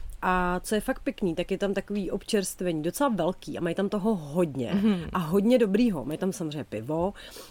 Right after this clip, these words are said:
Speaker 1: ale jsem dneska zrovna říkala Market, že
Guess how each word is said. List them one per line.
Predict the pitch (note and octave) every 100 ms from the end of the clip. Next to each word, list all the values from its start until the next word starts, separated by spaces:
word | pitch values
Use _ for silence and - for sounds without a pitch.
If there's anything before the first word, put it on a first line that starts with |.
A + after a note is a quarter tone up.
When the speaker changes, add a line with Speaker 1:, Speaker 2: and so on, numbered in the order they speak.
| - -
Speaker 1:
ale | F#3+ F#3+ G3 G3 F#3+ -
jsem | - G3+
dneska | F#3 F#3+
zrovna | F#3 F#3+
říkala | F#3+ G3 G3
Market, | A3+ - E3 D3
že | E3 F3 E3 E3 E3